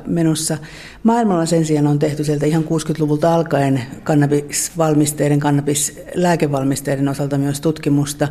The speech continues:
ja Euroopassa sitä tällä hetkellä myös tehdään. Yhdysvalloissa on myöskin pyritty tekemään meta-analyysejä, eli se tarkoittaa sitä, että otetaan useita eri pieniä tutkimuksia ja yritetään löytää sieltä niitä yhdistäviä tekijöitä.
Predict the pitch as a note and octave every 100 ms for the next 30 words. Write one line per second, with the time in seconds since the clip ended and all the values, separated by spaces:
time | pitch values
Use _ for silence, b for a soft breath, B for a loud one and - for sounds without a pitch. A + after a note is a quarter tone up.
0 | B B B B F3 E3+ D#3+ C#3 C#3+ C#3+
1 | C3 C#3+ D3 C#3+ C3+ C3 C#3 C3+ - D3+
2 | D3 C#3+ D3 C#3 C#3+ C#3 C#3 C#3+ B B
3 | B B G3 F#3+ E3+ D#3+ D#3 D3+ - D3+
4 | - - - D#3+ D#3+ D#3+ E3 D#3+ E3 D#3
5 | D#3 D3+ E3 E3+ F3 F3+ F3 D3+ C#3 C3+
6 | C#3 C#3 C#3 C#3 C#3+ C#3+ - - - -
7 | D3 D#3 D3+ D3 D3+ D3 D3 D#3 D3 C#3+
8 | D3 C#3+ C#3+ D3+ D3+ E3 D#3 D3 C#3 C#3
9 | C#3+ C#3 C#3 C#3 C#3 C#3+ C#3 - C#3+ C#3
10 | C#3+ C#3+ C#3+ C#3+ C#3 - C#3+ C3 C#3 C#3
11 | C#3+ C#3 B2+ C3 C3+ D3+ D3+ C#3+ - -